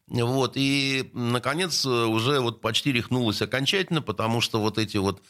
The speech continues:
закидоны нынешнего лета-осени, м, «черные жизни имеют значение» и так далее, да, это что-то такое вообще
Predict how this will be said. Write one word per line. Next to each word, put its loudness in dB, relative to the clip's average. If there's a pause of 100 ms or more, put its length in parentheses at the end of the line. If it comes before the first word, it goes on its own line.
(260)
закидоны 0
нынешнего 0 (300)
лета-осени, 0
м, -6
«черные 0
жизни 0
имеют 0
значение» -2
и -6
так -4
далее, 0
да, -2
это -4
что-то -4
такое -2
вообще -2